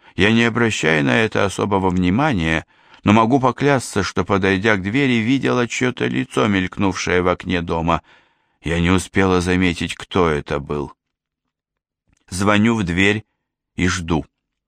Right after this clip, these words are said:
Никто не открывает. Всматриваюсь в окно эркера, но в гостиной темно и пусто. Внимательно изучаю дом через стекло и замечаю на полу несколько чашек,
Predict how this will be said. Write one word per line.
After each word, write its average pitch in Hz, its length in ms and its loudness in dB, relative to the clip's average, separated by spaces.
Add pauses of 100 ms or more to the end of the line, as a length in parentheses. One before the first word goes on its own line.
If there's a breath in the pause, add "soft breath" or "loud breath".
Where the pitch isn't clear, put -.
(520)
Никто 85 400 0
не 85 120 4
открывает. 78 800 -4 (640 loud breath)
Всматриваюсь 92 880 2
в 85 60 0
окно 87 500 2
эркера, 80 640 -4 (440)
но 90 180 2
в 82 60 0
гостиной 90 640 2
темно 87 400 0
и 90 100 0
пусто. - 580 -8 (1080)
Внимательно 110 720 2
изучаю 113 500 0
дом 110 240 0
через 95 340 -2
стекло 78 640 -4 (640 soft breath)
и 92 100 2
замечаю 113 600 2
на 127 140 0
полу 104 320 0
несколько 127 580 -2
чашек, - 640 -4